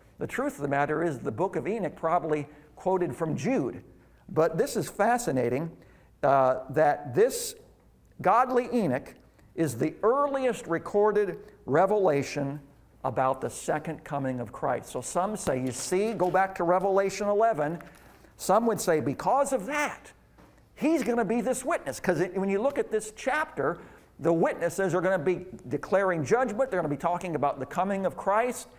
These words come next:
And so it's gotta be, to some people, Enoch and Elijah, and particularly 'cause they did not die, so they can come back. Others say, "No, no, no, no, no,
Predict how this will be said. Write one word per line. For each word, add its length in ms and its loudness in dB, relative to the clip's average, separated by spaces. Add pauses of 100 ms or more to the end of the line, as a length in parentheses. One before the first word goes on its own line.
(300)
And 140 0
so 280 2
it's 140 -2
gotta 360 0
be, 260 -4
to 300 -4
some 320 0
people, 480 -2 (320)
Enoch 580 2
and 140 0
Elijah, 480 0
and 100 -2
particularly 500 -2
'cause 220 -4
they 140 0
did 180 0
not 240 -2
die, 320 2 (100)
so 120 -4
they 160 -2
can 240 -8 (240)
come 240 2
back. 420 2 (340)
Others 380 4
say, 240 2
"No, 240 4
no, 220 0
no, 260 0
no, 260 2
no, 280 0